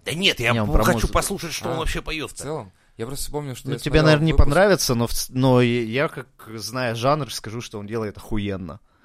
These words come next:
Speaker 1: Мгм.
Speaker 2: То есть
Speaker 3: Ну,
Speaker 2: вот
Speaker 3: он
Speaker 2: если сравнивать
Speaker 3: делает
Speaker 2: с Тимати, ну, то есть рэп тоже, ну, такой поп-рэп. То есть там типа Касты, ну, такие чуваки, они скажут, что, типа, "Блядь, это хуйня какая-то".
Speaker 1: Бля, я помню, когда Каста были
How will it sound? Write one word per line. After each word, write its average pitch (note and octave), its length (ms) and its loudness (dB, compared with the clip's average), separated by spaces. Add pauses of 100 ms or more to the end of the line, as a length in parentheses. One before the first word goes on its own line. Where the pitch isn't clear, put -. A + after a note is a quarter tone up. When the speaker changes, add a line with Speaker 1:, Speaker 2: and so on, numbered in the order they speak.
(320)
Speaker 1:
Мгм. E2 400 -20 (140)
Speaker 2:
То B2+ 60 0
есть B2+ 140 0
Speaker 3:
Ну, C3 60 -4
Speaker 2:
вот B2+ 60 -2
Speaker 3:
он - 60 -2
Speaker 2:
если D3+ 200 -4
сравнивать D#3+ 400 -2
Speaker 3:
делает E3 140 -2
Speaker 2:
с - 160 -6
Тимати, F#3 720 -6 (180)
ну, A#2+ 360 -8
то - 120 -8
есть - 240 -8 (260)
рэп G3+ 420 2
тоже, F#3 300 2
ну, C#3+ 140 -6
такой C3 320 -6
поп-рэп. B2 720 2 (280)
То G#2+ 60 -8
есть - 200 -10
там G#2 260 -6 (120)
типа C#3 260 -8
Касты, D#3+ 560 0
ну, A2 180 -10
такие A2 300 -12
чуваки, B2 400 -6
они B2 140 -4
скажут, A#2+ 360 -6
что, G#2+ 680 -6 (220)
типа, - 280 -20 (120)
"Блядь, F2 480 -20
это - 120 -16
хуйня - 440 -12
какая-то". A#2 300 -16
Speaker 1:
Бля, A#2+ 120 -6
я G2+ 40 -6
помню, A#2+ 260 -12
когда A2 220 -12
Каста - 340 -8
были A2+ 260 -10